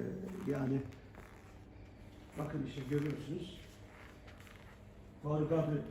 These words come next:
buradan bakan yaptık, milletvekili oldu, bilmem ne, hep abimiz oldu. O zaten Faruk abinin arkasında Şenol, Hüseyin, Kadir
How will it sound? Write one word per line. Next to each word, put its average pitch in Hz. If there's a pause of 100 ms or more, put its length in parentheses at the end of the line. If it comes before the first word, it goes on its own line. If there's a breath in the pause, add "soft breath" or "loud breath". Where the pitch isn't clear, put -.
(800)
buradan 143
bakan 156
yaptık, 147
milletvekili 147
oldu, 131
bilmem 135
ne, 156
hep -
abimiz 131
oldu. 120 (1300 loud breath)
O 160
zaten 160
Faruk 160
abinin 156
arkasında 143
Şenol, 156
Hüseyin, 135
Kadir 147